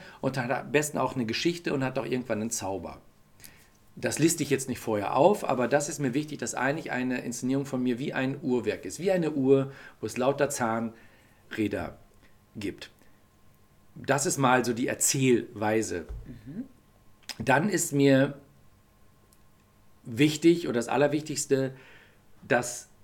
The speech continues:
Speaker 1: das wird jetzt jeder Regisseur behaupten, aber ich tue es eben auch,
Speaker 2: Hm.
Speaker 1: ähm,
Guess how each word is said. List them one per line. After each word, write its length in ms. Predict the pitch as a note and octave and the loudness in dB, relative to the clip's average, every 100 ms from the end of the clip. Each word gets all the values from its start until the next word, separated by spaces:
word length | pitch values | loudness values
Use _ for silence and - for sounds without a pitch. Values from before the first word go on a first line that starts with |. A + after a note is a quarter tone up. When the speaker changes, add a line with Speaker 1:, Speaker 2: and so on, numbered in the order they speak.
| - _ _ _ - - - - - | -20 _ _ _ -20 -20 -20 -20 -18
Speaker 1:
das 160 | - - | -12 -8
wird 120 | G#2+ | -8
jetzt 120 | G2+ | -4
jeder 200 | G#2+ B2 | 0 4
Regisseur 340 | C#3 D3 D3+ C#3+ | 4 2 2 2
behaupten, 520 | C#3+ C#3 D3+ F#3 A3+ | 4 0 0 -4 -4
aber 140 | A2 G#2+ | -2 -2
ich 80 | |
tue 120 | - D#3+ | 0 2
es 60 | |
eben 220 | E3 A#2 | 2 0
auch, 360 | - G#2 C#3+ - | 0 -2 -4 -4
Speaker 2:
Hm. 140 | F#3+ - - - | -8 -8 -12 -2
Speaker 1:
ähm, 320 | A#2 A#2+ | 0 0